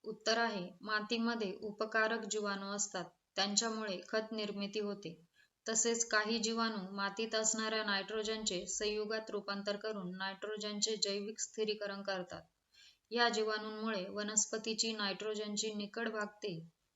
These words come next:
म्हणून पिकांची योग्य वाढ होण्यासाठी जमीन मशागतीमध्ये माती खालीवर करून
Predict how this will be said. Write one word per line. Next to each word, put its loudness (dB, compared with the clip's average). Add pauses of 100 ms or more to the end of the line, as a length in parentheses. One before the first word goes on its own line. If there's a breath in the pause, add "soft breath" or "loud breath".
(120)
म्हणून 0
पिकांची 0
योग्य 0
वाढ 2
होण्यासाठी -2
जमीन -4
मशागतीमध्ये -2
माती -6
खालीवर -2
करून -4